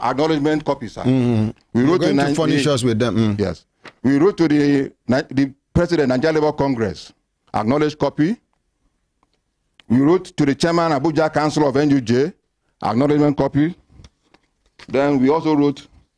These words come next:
Speaker 1: to the National President of N U J. All we have the acknowledgement copies. Yes, sir.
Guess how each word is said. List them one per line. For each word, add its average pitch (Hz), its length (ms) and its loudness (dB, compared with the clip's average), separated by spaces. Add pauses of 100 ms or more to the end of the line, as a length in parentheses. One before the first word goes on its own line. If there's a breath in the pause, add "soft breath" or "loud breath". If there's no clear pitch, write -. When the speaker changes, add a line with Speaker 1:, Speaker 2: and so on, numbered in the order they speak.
Speaker 1:
to 127 420 0 (420)
the 123 120 -2
National 147 340 0
President 135 460 -2
of 113 100 -2
N 131 160 0
U 123 80 0
J. 101 260 -4 (1000)
All 143 320 0
we 120 120 -4
have 139 320 -2
the 120 100 -2
acknowledgement 131 440 0
copies. 104 400 -6
Yes, 113 160 -2
sir. 78 180 -14